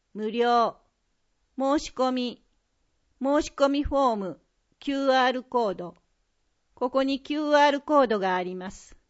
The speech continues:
期間、二月十五日水曜から三月三日金曜。当日の服装や持ち物は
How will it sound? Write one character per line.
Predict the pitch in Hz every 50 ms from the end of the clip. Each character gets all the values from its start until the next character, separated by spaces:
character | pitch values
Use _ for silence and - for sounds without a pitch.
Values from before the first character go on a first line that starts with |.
| _ _ _ _ _ _ _ _ _ _ _ _ _ _ _ _ _ _ _ _ _ _ _
期 | - - 302 -
間、 | - 247 220 190 156 - _ _ _ _ _ _ _ _ _ _ _ _ -
二 | 214 247
月 | 262 285 302 302 294 311 262
十 | 247 294 294 294 294
五 | 285 285 277
日 | 254 233 233 - - - 196 - - - _ _ _
水 | - - 262 294 294 294 285
曜 | 285 285 277 262 254
か | - - 202 185
ら | 180 175 170 - _ _
三 | - - 285 285 285 254 240
月 | 233 226 - - - 190
三 | 196 190 190 185 _ _
日 | - 233 220 220 - - _ _ _ _
金 | - - 262 262 254 254 254 262
曜。 | 254 240 226 185 175 156 - _ _ _ _ _ _ _ _ _ _ _ _ _ _ _ -
当 | 285 269 269 269
日 | 233 269 285 269 - 254
の | 254 254 254 - - -
服 | - - - - 285
装 | - - 277 269 269
や | 269 269 262
持 | 254 277 277
ち | 277 269 262
物 | 247 233 214 208 196
は | 196 185 190 -